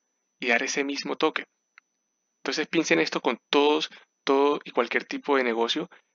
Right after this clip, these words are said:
es importantísimo tenerlo en cuenta. También vamos a ver qué va para arriba. Para arriba va todo lo que tiene que ver con educación online, todo lo que tiene que ver con medicina remoto, telemedicina,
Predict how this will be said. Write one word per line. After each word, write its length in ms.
es 160
importantísimo 680
tenerlo 260
en 60
cuenta. 320
También 460
vamos 240
a 40
ver 240
qué 140
va 160
para 160
arriba. 320
Para 180
arriba 260
va 300
todo 140
lo 100
que 100
tiene 500
que 140
ver 160
con 160
educación 380
online, 460
todo 120
lo 80
que 100
tiene 220
que 120
ver 180
con 160
medicina 460
remoto, 420
telemedicina, 840